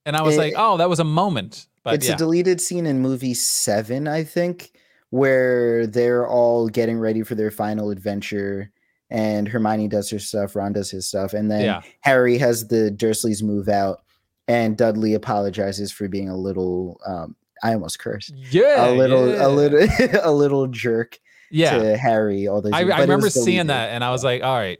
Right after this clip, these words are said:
Speaker 1: that's something." But yeah, I didn't know, I didn't realize it was a deleted scene, but that's, that's crazy to me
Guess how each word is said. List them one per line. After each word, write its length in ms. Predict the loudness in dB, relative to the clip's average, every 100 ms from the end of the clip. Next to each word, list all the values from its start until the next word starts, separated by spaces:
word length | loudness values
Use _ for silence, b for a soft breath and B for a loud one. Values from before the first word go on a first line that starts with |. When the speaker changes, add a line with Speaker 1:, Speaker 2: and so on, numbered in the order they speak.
| -6
Speaker 1:
that's 180 | -6 -6
something." 360 | -8 -10 -10
But 120 | -8 -4
yeah, 140 | -2
I 40 |
didn't 120 | -2 -2
know, 200 | -4 -2
I 60 |
didn't 140 | -4 -2
realize 280 | -2 -4 -6
it 40 |
was 80 | -8
a 60 |
deleted 320 | -8 -8 -8 -8
scene, 340 | -8 -8 -8
but 140 | -10
that's, 220 | -6 -6 -6
that's 180 | -8 -8
crazy 320 | -8 -8 -10
to 60 |
me 80 | -16